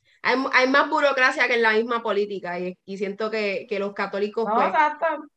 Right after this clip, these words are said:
Speaker 1: han
Speaker 2: O sea,
Speaker 1: creado
Speaker 2: sí entiendo,
Speaker 1: dentro
Speaker 2: pero a la
Speaker 1: de
Speaker 2: misma vez como que digo, como que por lo menos
Speaker 1: Sí,
Speaker 2: mi,
Speaker 1: sí,
Speaker 2: mi opinión,
Speaker 1: como que
Speaker 2: ¿verdad? El que se
Speaker 1: el
Speaker 2: quiera vacunar y el que le quiera hacer caso al Papa y el que quiera, mira, haz tu, haz tu vida, solo pienso
Speaker 1: Sí,
Speaker 2: que,
Speaker 1: pero que está
Speaker 2: ¿verdad? Que
Speaker 1: mal
Speaker 2: una
Speaker 1: que,
Speaker 2: persona
Speaker 1: que su trabajo, su, su,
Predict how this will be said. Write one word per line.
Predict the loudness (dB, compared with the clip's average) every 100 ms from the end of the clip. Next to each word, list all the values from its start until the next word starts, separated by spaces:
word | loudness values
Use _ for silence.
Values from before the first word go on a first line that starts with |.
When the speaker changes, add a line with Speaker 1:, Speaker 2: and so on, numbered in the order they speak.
| _ 2
Speaker 1:
han | 6 6
Speaker 2:
O |
sea, |
Speaker 1:
creado | 6 6 4
Speaker 2:
sí | 2 2
entiendo, | 2 2 2 4
Speaker 1:
dentro | 4
Speaker 2:
pero | 6
a |
la | 6 4
Speaker 1:
de |
Speaker 2:
misma | 2 -2
vez | -2
como | -4 -2
que | -4
digo, | -2 -4 -4
como | -4
que | -4
por | 0 0
lo |
menos | 0 -2
Speaker 1:
Sí, |
Speaker 2:
mi, | -2
Speaker 1:
sí, |
Speaker 2:
mi | 0
opinión, | 0 2 4
Speaker 1:
como |
que | 4
Speaker 2:
¿verdad? | 4 4
El |
que | 2
se | 4
Speaker 1:
el |
Speaker 2:
quiera | 4 4
vacunar | 2 0 0 0
y |
el | -2 -2
que |
le | -2
quiera | 0 -2
hacer | -4
caso | -6 -6
al | -4
Papa | 0 2 2 0
y |
el | -2
que | -4
quiera, | -2 2 2
mira, | 2 -4
haz | -4
tu, | -6 -6
haz | -6 -4
tu | -6
vida, | -4 -2 -2 -2
solo | -6
pienso | -8 -10 -6
Speaker 1:
Sí, | -2
Speaker 2:
que, |
Speaker 1:
pero | 2 2
que | 2
está | 2 2
Speaker 2:
¿verdad? |
Que | 4
Speaker 1:
mal | 2
Speaker 2:
una | 2
Speaker 1:
que, | 2
Speaker 2:
persona | 2 0 0
Speaker 1:
que | -2 -2
su | -4
trabajo, | 0 2 2 0 0 -4
su, | -4 -4 -2 -2 -4
su, | -6 -6 -6